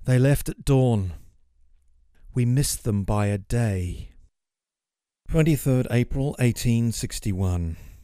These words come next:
We're leaving the depot camp today. King and I wanted to follow Brahe, but Burke has overruled. He wants to head southwest and try and reach the outer post of a cattle station.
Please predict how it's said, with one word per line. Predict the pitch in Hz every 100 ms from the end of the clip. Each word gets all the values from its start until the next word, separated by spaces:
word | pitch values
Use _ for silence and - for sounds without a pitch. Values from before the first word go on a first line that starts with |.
| - - _ _ - - - -
We're | 110 107
leaving | 104 131 107 92
the | 92
depot | 95 92 92 82
camp | - 90 -
today. | 110 95 90 80 - - _ _ _ _ _ - - - -
King | 147 147
and | 104
I | 92 90 117 -
wanted | - 107 104
to | -
follow | 120 110
Brahe, | 104 131 110 95 82 - _ _ _ - _
but | 110 113 -
Burke | 131 - - - - _ -
has | 117 -
overruled. | 101 87 104 82 82 87 - - - - _ _ _ _ _ _ _ _
He | - 135
wants | 160 -
to | 131
head | 127 113
southwest | - 127 113 127 139 101 - - -
and | - 101
try | - 117
and | 107 110
reach | 110 -
the | 113 -
outer | - 113 113
post | 113 107 -
of | 101
a | 104
cattle | 127 120 -
station. | - 90 85 - -